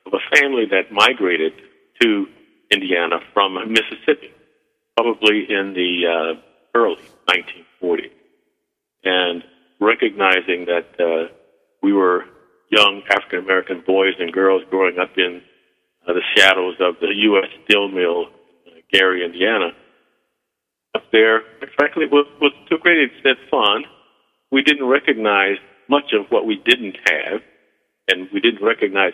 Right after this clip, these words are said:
much of what the opportunities were out there in front of us. So we tended to more or less survive and make our way through each day,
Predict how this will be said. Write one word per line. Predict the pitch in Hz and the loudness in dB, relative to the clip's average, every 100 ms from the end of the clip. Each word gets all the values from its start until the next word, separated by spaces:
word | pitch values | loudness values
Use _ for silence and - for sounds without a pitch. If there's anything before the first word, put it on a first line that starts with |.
| 98 | -2
much | 107 113 | -4 -2
of | 95 - | -4 -2
what | 95 | -2
the | 98 | 0
opportunities | 95 - - 135 110 92 90 - | 0 -2 -6 -2 -2 -2 -6 -4
were | 92 87 87 | 0 0 2
out | 110 120 - | 0 0 -6
there | - | -10
in | - _ | -12 _
front | 160 131 | -2 -2
of | 80 | -2
us. | 76 - _ _ _ _ _ | -6 -10 _ _ _ _ _
So | 156 | 2
we | 151 - | 2 2
tended | 156 127 - | 2 2 0
to | 117 110 | -2 0
more | 110 104 | 0 -2
or | 101 | -2
less | 104 - | -6 -4
survive | 101 95 95 95 92 | -2 2 2 2 0
and | 95 | -2
make | 98 95 | -2 0
our | 90 | 0
way | 90 90 | 0 -2
through | - 90 | -2 -2
each | 85 - | -4 -2
day, | 120 120 110 | 2 2 2